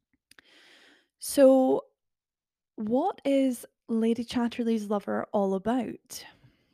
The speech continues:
Well, to give you an overview, this novel was seen at the time as sexually explicit. It was first published in Italy in nineteen twenty-eight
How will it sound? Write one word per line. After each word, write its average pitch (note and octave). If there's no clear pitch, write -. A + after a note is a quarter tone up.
Well, B3
to D4
give E4+
you G4+
an E4+
overview, G#3
this D4+
novel G#3+
was G#3+
seen A3+
at A#3+
the C4
time G3+
as G3
sexually F#3+
explicit. -
It A3
was A3
first -
published G#3+
in G#3+
Italy G3+
in G3+
nineteen G3+
twenty-eight -